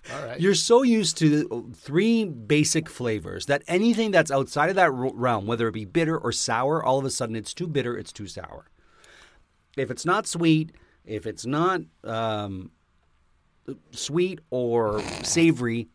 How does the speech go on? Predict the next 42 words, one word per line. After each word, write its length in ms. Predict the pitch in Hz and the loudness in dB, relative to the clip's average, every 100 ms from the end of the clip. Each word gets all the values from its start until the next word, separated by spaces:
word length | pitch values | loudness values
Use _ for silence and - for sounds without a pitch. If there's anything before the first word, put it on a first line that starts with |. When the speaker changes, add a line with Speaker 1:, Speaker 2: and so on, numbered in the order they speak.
| _ _ | _ _
Speaker 2:
there, 240 | 139 160 131 | 0 0 2
there's 240 | 139 123 | 0 0
no 240 | 147 151 | 2 2
room 340 | 135 127 131 120 | 2 0 0 -2
for 300 | - 98 92 | -4 -8 -8
it 140 | - - | -12 -6
in 160 | 113 | -4
your, 140 | 110 104 | -2 -4
in 240 | 107 110 | -4 -4
your 120 | 101 95 | -4 -6
palate. 340 | - 80 80 | -10 -10 -4
And 80 | 147 | -2
I'm 60 | 196 | 0
not 80 | |
Speaker 1:
Write, 80 | 226 | 2
Speaker 2:
saying 240 | 202 196 165 | 0 2 2
yours. 240 | 135 127 | 4 2
Speaker 1:
write 60 | 151 | 0
your 180 | 143 | -2
letters 500 | 143 123 120 123 120 - | 0 -2 -2 -4 -8 -10
to 280 | 101 95 | -10 -10
Marco 440 | 92 101 107 120 120 | -8 -8 -8 -10 -12
Timpano. 640 | - 127 104 87 90 98 | -12 -12 -12 -12 -14 -14
And 100 | 90 | 0
Speaker 2:
No, 100 | 226 | 4
but 120 | 226 | 4
it's 160 | 196 - | 2 -2
true. 340 | 101 - 196 | -8 -2 -2
You 160 | 113 151 | 2 2
have 140 | 190 208 | 2 -2
to 60 | |
admit 380 | 165 131 117 87 - - | -4 -2 -4 -4 -16 -18
Speaker 1:
You 80 | 98 | -2
Speaker 2:
that 160 | 143 127 | 0 2
the 80 | 156 | 2
Speaker 1:
don't 40 | |
Speaker 2:
North 200 | 165 165 | 2 2
Am- 120 | 170 151 - - _ _ _ _ _ | -4 -6 -14 -20 _ _ _ _ _
Speaker 1:
You 120 | 127 | -8
don't 200 | 135 131 | -6 -6
know 180 | 120 110 | -6 -6
us. 360 | 92 - - | -10 -14 -18